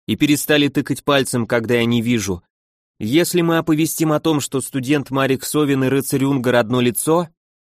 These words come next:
вокруг универа опять поднимется волна ненужного внимания.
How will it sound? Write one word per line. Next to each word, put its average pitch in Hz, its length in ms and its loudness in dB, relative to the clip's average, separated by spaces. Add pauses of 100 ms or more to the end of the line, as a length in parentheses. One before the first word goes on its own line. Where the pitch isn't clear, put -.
(120)
вокруг 110 500 0
универа 127 440 2
опять 123 320 0
поднимется 127 580 0
волна 123 300 2
ненужного 123 560 0
внимания. 127 640 0